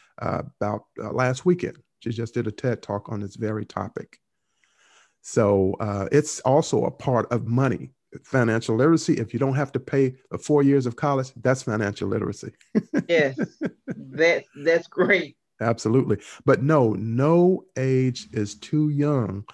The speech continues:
Speaker 1: uh, to teach children how to handle money. One, I'll give you another example. With, uh, both of my children, I have two teenagers, one seventeen, one fourteen. And I just go to the bank,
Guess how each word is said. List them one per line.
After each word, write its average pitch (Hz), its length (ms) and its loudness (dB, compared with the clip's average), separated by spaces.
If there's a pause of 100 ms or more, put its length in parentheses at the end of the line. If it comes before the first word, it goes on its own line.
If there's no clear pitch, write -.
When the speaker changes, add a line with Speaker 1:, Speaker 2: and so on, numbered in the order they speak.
(340)
Speaker 1:
uh, 107 160 -2
to 110 180 -4
teach - 440 -8
children 117 380 -6
how 110 160 -6
to 101 80 -8
handle 107 280 -8
money. 110 240 -8 (280)
One, 233 300 2
I'll 233 160 2
give 202 180 -2
you 165 80 2
another 156 280 -2
example. 117 600 -8 (440)
With, 120 320 0
uh, 113 100 2
both 147 260 0
of 120 80 -4
my 135 120 2
children, 117 340 0
I 120 60 0
have 127 260 -2
two 135 160 -4
teenagers, 117 680 -6
one 113 200 -6
seventeen, 113 720 -4 (240)
one 110 240 -6
fourteen. 131 640 -8 (840)
And 131 120 2
I 123 120 2
just 123 260 -8
go 117 100 0
to 165 140 -4
the 170 60 0
bank, 110 320 -4